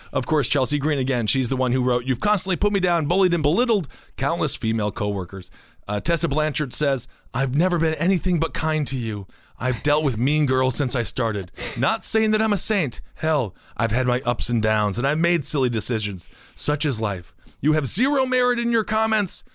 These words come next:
Instead, putting me down here for a little clout. You've got my number." So Tessa Blanchard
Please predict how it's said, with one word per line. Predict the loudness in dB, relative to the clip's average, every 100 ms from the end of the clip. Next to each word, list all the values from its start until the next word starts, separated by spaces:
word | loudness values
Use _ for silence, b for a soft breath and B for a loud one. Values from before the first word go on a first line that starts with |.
| b b
Instead, | -2 -2 0 -2 2
putting | 2 4 2
me | 0
down | 0 2 2
here | 0
for | 2 0
a | 2
little | 0 0
clout. | 0 -2 -4 b b b
You've | 0 2 2
got | 0 0 -2 -8 -4
my | -2 0 -2 -4
number." | -6 -4 -4 -4
So | -4 -2
Tessa | 0 2 2 2 -2 -6 b b -4
Blanchard | 0 0 0 -2 -2